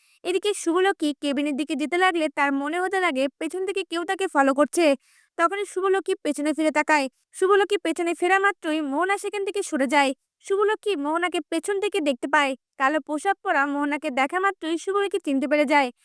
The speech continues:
আর মনে মনে বলতে থাকে, "নিশ্চয় এটা মোহনা। মোহনা আমার উপর অ্যাটাক করার জন্য এসেছে। তাহলে কি মোহনাই স্বপ্নাকে দিয়ে এসব করাচ্ছে, স্বপ্নাকে ভয় দেখিয়ে?" এই কথাগুলো ভাবতে থাকে। তখনই শুভলক্ষী তার ফোন থেকে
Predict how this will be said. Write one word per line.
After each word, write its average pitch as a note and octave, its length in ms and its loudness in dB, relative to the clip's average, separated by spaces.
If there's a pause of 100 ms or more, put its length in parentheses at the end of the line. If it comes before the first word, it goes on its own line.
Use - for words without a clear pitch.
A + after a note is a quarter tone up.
(200)
আর C#4+ 140 2
মনে D#4 180 0
মনে E4+ 180 -2
বলতে D4 260 0
থাকে, E4 240 -2 (340)
"নিশ্চয় F#4 360 -2
এটা E4+ 180 2
মোহনা। D4 360 4 (280)
মোহনা F#4 380 -2
আমার D4+ 260 -4
উপর G4 140 -6
অ্যাটাক D#4 380 -4
করার E4+ 220 2
জন্য E4+ 180 -4
এসেছে। E4 360 -4 (200)
তাহলে F4 240 4
কি G#4+ 120 0
মোহনাই E4+ 440 2
স্বপ্নাকে F4 480 -2
দিয়ে G#4 200 -2
এসব F#4 320 -4
করাচ্ছে, G4+ 380 2 (360)
স্বপ্নাকে F4+ 380 -2
ভয় C#4+ 220 2
দেখিয়ে?" F#4+ 380 0 (260)
এই E4+ 160 -4
কথাগুলো G4 380 2
ভাবতে D4 280 0
থাকে। D4+ 240 2 (220)
তখনই F#4+ 320 2
শুভলক্ষী F#4 480 2
তার E4 200 0
ফোন E4 260 2
থেকে F#4+ 200 0